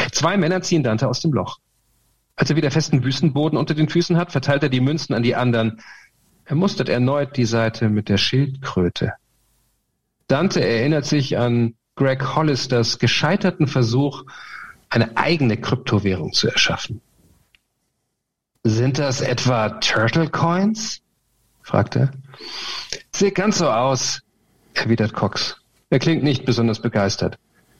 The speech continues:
"Wenn dem so ist, kriegt man für jeden Code unter dieser Folie einen solchen Shitcoin."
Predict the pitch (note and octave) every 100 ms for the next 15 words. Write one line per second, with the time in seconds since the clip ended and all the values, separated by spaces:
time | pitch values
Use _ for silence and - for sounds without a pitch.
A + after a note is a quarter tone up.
0 | _ B2+ D3 D3 A#2 A#2+ G#3+ G3+ - F3+
1 | D#3+ C3+ A#2 A#2+ D3+ E3 D#3+ - C3+ C#3+
2 | C#3+ - C3+ B2+ A#2 A2+ A2 G#2 B2 B2
3 | A#2+ A#2 A2 - _ _ _ - A#2 A#2+
4 | B2 B2 A2 A2+ A2+ - A2+ G2 - -
5 | B2+ - - F2+ - B2+ A#2+